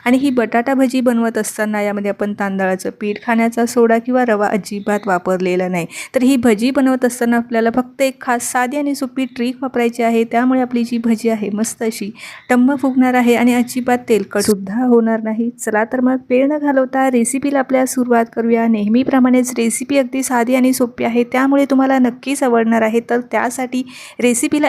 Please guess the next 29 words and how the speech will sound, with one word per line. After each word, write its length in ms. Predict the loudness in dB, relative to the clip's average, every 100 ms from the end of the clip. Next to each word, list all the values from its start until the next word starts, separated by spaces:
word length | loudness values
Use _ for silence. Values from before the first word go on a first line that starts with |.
| 0
एक 240 | -2 0
लाईक 240 | -2 -2 0
अगोदरच 600 | -2 0 0 2 0 0
करून 320 | 0 2 2
द्या. 160 | 0 2
रेसिपीला 500 | 0 0 -2 0 0
सुरुवात 360 | 2 0 0 0
करण्यापूर्वी 560 | 0 2 0 0 -2
तुम्हा 260 | -2 -2 0
सर्वांना 440 | 0 0 0 2 2
माझे 300 | 0 2 0
एक 180 | 0
निवेदन 400 | 0 2 2 0
आहे, 160 | -4 -6 -10 -20 -4 2
तुम्ही 180 | 2
जर 160 | 2 2
माझ्या 180 | 4 4
चॅनलवरती 600 | 2 2 4 2 2 0
नवीन 320 | 2 2 2
असाल 320 | 0 0 0 2
आणि 180 | 2
चॅनल 420 | 2 0 0 2 4
अजून 180 | 4 2
सबस्क्राईब 460 | 0 -2 0 0 0
केले 200 | 0 2
नसेल 360 | 2 2 2 0
तर 80 | 0
सबस्क्राईब 500 | -2 -2 -4 -2 -4 0
करा. 240 | 0 2